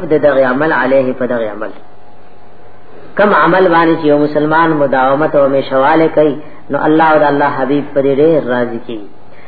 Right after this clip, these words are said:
لکه یو سړی دې نوافل شروع کړي،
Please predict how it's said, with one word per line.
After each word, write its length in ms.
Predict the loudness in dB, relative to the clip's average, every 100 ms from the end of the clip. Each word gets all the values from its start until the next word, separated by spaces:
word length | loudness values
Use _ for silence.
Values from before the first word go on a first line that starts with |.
| -4
لکه 200 | -2 4
یو 80 | 4
سړی 260 | 4 4 4
دې 240 | 4 4 4 2 -8 -6
نوافل 540 | 0 2 2 2 2 0
شروع 340 | 2 4 4 4
کړي، 200 | 2